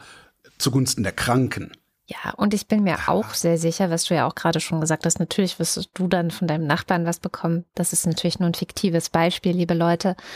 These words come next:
Speaker 2: Und
Speaker 1: Äh, nee.
Speaker 2: genauso werden
Speaker 1: <laughs> Ich hoffe doch nicht.
Speaker 2: <laughs> genauso
Speaker 1: Also
Speaker 2: werden sich natürlich sehr viele andere informelle Wege finden. Jeder kennt jemanden, der jemanden kennt.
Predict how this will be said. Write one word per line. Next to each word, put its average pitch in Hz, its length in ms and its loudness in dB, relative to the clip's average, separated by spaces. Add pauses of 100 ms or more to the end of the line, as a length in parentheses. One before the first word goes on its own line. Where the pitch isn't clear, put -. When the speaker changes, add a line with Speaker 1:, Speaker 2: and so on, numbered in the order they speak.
(260)
Speaker 2:
Und 175 440 2
Speaker 1:
Äh, - 60 -8
nee. 110 240 -6 (180)
Speaker 2:
genauso 175 580 2
werden 185 120 2 (560)
Speaker 1:
<laughs> - 520 -12
Ich - 140 0
hoffe 190 240 2
doch 160 180 0
nicht. 247 400 2
Speaker 2:
<laughs> - 40 0 (2250)
genauso 208 540 2
Speaker 1:
Also 180 140 2
Speaker 2:
werden 185 200 2
sich 180 240 0
natürlich 180 420 0
sehr 165 220 2
viele 165 280 -2
andere 143 320 -4
informelle 160 840 2 (420)
Wege 170 540 0 (220)
finden. 160 640 -2
Jeder - 240 0
kennt 160 280 0
jemanden, 165 360 2
der 160 100 2
jemanden 151 380 0
kennt. 143 420 -2